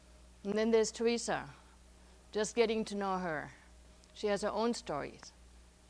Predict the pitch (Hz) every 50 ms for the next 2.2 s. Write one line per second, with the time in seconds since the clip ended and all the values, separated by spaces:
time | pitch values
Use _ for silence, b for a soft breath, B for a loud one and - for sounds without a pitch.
0 | - - - - - - - 180 - - - - 254 262 226 202 220 208 185 -
1 | - 208 180 165 180 185 185 185 175 - - 180 175 - - 196 - - - -
2 | - - - -